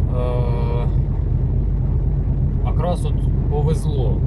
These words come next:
тільки дощ закінчився. З самого ранку такий дощ проливний лє. Утром даже не можна було вийти з машини вмитися. Так лило. І потім воно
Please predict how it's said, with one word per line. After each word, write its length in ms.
тільки 240
дощ 280
закінчився. 720
З 140
самого 500
ранку 500
такий 280
дощ 340
проливний 680
лє. 260
Утром 240
даже 380
не 80
можна 300
було 240
вийти 280
з 60
машини 380
вмитися. 540
Так 120
лило. 280
І 80
потім 380
воно 340